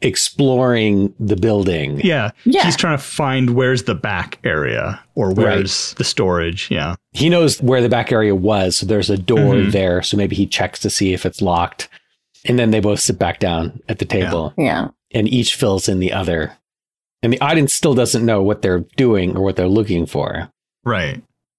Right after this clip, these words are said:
Speaker 3: I was thinking you could also introduce that sort of female interest. You know, he goes to look in the back and she's like, "Can I help you?"
Speaker 1: Are they gonna stay at the bar?
Speaker 3: No, I guess not.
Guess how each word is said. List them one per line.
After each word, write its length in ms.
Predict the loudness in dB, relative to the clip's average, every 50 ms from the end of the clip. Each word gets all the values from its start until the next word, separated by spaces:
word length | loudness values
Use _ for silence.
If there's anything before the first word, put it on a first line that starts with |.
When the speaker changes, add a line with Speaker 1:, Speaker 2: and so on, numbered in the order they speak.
| _ _ _ _ _ _ _ _ -2
Speaker 3:
I 120 | 0 2
was 160 | 2 0 0
thinking 380 | 0 2 2 4 4 4 4 2
you 80 | 0 0
could 100 | 0 0
also 320 | 0 0 0 0 0 2
introduce 460 | 2 2 2 2 0 0 0 -2 0
that 340 | 0 -2 -2 -2 -4 -6 -6
sort 300 | -4 -2 0 0 0 0
of 260 | 0 0 -2 -4 -6 -12 -20 -20 _ _ _ _ _ _ _ _
female 640 | _ -8 -4 0 2 2 2 2 2 2 0 0 0
interest. 520 | 0 0 0 0 -2 -2 -2 -2 -4 -6 -8 _ _ _ _ _
You 180 | 0 2 2 2
know, 300 | 2 2 0 0 -2 -4 -6 -6
he 60 | -2
goes 220 | 0 2 2 0 0
to 100 | 0 0
look 200 | 0 0 0 0
in 60 | 0
the 60 | 2 2
back 360 | 2 2 0 -2 -2 -4 -4
and 340 | -2 -2 -2 -2 -4 -6 -6
she's 160 | -4 -2 -2
like, 120 | -2 -2
"Can 100 | 0 0
I 60 | 0
help 200 | 0 0 0 0
you?" 180 | 0 0 -2 -2 -6 _ _ _ _ _ _ _ _ _ _ _ _ -4
Speaker 1:
Are 100 | -2 0
they 160 | 2 2 2
gonna 200 | 4 2 2 2
stay 180 | 0 0 0 0
at 80 | 0 0
the 60 | 0
bar? 300 | 0 2 2 2 2 0 0 -2 _ _ _ _ _ _ _ 0
Speaker 3:
No, 180 | 2 2 2 2
I 100 | 2 2
guess 220 | 0 0 0 0 0
not. 240 | 0 0 0 -2